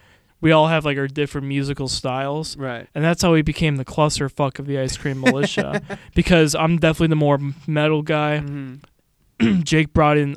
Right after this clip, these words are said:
Speaker 1: a huge reggae element, um, and Chili Peppers vibe. We all like the Chili Peppers, but he was a huge proponent of the Chili Peppers.
Speaker 2: Right.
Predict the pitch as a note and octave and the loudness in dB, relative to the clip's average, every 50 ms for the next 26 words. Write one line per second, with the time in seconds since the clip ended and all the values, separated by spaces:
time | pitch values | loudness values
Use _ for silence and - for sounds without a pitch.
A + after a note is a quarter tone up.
0 | - - D#3 C#3 D3+ D3+ D3+ D3 C#3+ - D3 C#3 C#3 C#3+ C#3+ D3 D#3 D3 D3 C#3+ | -6 -6 -6 -4 0 0 2 2 0 0 -4 -4 -2 -2 -2 0 0 0 0 0
1 | C#3+ C#3+ C#3+ C#3+ C#3+ C#3+ C#3+ C#3+ D3 D3+ - _ _ _ _ _ _ _ _ _ | 0 0 0 0 0 0 0 0 -2 -4 -6 _ _ _ _ _ _ _ _ _
2 | _ _ _ _ _ _ - D3+ D3 C#3+ C#3 C3+ C#3 C3+ C#3 C#3+ C#3+ - _ _ | _ _ _ _ _ _ 2 4 4 4 4 2 0 0 -2 -4 -6 -8 _ _
3 | _ _ _ _ _ _ _ _ _ - D#3+ D#3+ D#3 C#3+ C3+ - - D#3+ D3+ D3 | _ _ _ _ _ _ _ _ _ 2 2 2 2 0 -2 -2 0 2 2 2
4 | C#3+ - D#3 C#3+ - - D3 C#3+ C#3+ C#3+ D3+ - C#3 C#3 C3+ C3+ C#3 - - G#3+ | 2 2 0 0 0 0 -2 -2 -2 -2 -4 -2 -2 -2 -2 -4 -2 4 6 6
5 | A3 G3+ E3+ D3 D3 C#3 - - E3 D3+ D3 - D3+ D3 C#3 - D3+ D3+ C#3+ - | 6 6 4 2 0 -2 -2 0 0 0 0 0 -2 -2 0 0 0 0 0 0
6 | D#3+ D#3+ E3+ F3+ E3+ D#3 D3 - - - D#3+ D#3+ D3+ - - - D3+ - - D3+ | 0 2 2 2 0 -2 -4 -8 -8 -6 -6 -6 -6 -4 -4 -4 -4 -2 -2 -2
7 | D3 D3 C#3+ C#3+ C#3 C3+ - - D#3 D3 C#3+ - - D3 C#3+ - - D3 C#3+ C#3+ | -2 0 -2 -2 -4 -4 0 0 2 2 2 2 0 0 0 0 0 0 0 0
8 | C#3+ C#3+ - C#3+ C3 B2 A#2+ A#2+ A#2+ A2 | 0 -2 -6 -10 -12 -12 -12 -12 -14 -14